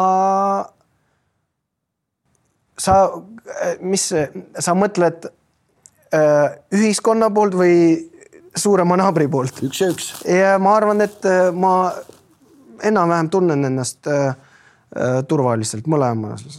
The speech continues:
Speaker 1: äh, aspektis. Aga jälle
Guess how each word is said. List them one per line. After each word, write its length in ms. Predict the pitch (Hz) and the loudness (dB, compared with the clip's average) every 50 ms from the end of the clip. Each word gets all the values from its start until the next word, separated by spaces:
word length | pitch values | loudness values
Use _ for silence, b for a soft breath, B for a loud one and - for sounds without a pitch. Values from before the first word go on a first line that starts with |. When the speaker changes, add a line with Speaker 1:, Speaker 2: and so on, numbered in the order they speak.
| 160 - - - | -16 -16 -14 -14
Speaker 1:
äh, 640 | - - 71 69 - - - 67 65 65 65 67 67 - | -12 -10 -10 -8 -8 -8 -8 -10 -10 -12 -12 -12 -10 -8
aspektis. 640 | 135 135 - - 131 117 - - 123 113 - - _ _ _ _ _ _ _ _ _ _ - | -8 -8 -6 -6 -8 -8 -8 -14 -16 -16 -16 -18 _ _ _ _ _ _ _ _ _ _ -2
Aga 420 | - 143 147 147 143 131 131 139 135 | 0 2 2 2 2 2 0 0 2
jälle 420 | 139 156 180 190 190 185 160 147 | 2 4 4 4 4 4 2 2